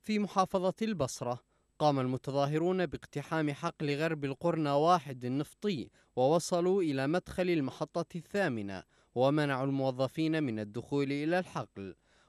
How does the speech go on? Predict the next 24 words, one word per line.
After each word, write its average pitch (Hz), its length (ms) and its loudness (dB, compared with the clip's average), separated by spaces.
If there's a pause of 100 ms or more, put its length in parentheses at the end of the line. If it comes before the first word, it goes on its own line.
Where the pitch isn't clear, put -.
وفي 123 320 -2
محافظة 127 560 -6 (100)
ذي 127 180 -4
قار 165 400 2
أغلق 170 420 -2
المتظاهرون 143 840 -2
شركة 147 680 -6
مصافي 131 680 -4
نفط 151 300 -6
الجنوب 139 580 -2
في - 140 -10
الناصرية. 156 800 -4 (460)
كذلك 175 580 2
في 156 160 -2
محافظة 143 560 -4 (100)
المثنى 127 720 -2 (300)
قطع 147 300 2
المتظاهرون 131 840 0
الطريق 160 500 -2
أمام 147 440 0
الصهاريج 135 760 -4
المتوجهة 123 840 -2
لمصفاة 123 600 -4
السماوة، 110 720 -2